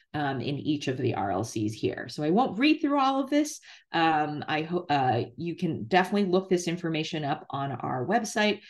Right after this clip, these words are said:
but I just wanted to show you that, you know, each one does have a specific theme. Each, each, uh, community has a different faculty member,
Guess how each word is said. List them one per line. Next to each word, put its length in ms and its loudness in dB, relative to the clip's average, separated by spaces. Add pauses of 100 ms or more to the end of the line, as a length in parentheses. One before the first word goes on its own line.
(200)
but 100 2
I 100 6
just 280 -2
wanted 280 -4
to 120 -4
show 260 2
you 240 4
that, 260 -2
you 140 -2
know, 220 -2 (180)
each 300 -6
one 180 -2
does 240 4
have 180 0
a 60 -2
specific 580 -4
theme. 380 -4 (560)
Each, 320 0 (220)
each, 340 0 (120)
uh, 160 0
community 560 -2
has 520 -2
a 100 2
different 360 -4
faculty 480 2
member, 460 4